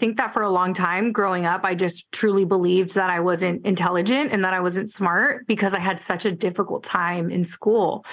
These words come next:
And now that I'm older and I, I just kind of realize it just wasn't my learning style, the traditional learning and testing methods that we have in the States,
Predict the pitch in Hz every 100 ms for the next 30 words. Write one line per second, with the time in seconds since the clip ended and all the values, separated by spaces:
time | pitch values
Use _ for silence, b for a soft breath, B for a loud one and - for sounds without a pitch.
0 | B B - 226 294 392 320 214 196 220
1 | 196 185 180 175 175 196 180 190 - 202
2 | 185 185 190 202 202 180 175 170 - b
3 | b b b - 214 311 - 196 214 214
4 | 220 190 175 190 202 180 165 180 - 202
5 | 190 175 190 190 - 185 180 175 170 165
6 | - - 208 202 196 196 180 175 180 -
7 | 214 214 214 226 202 185 185 175 185 185
8 | 170 170 175 185 247 -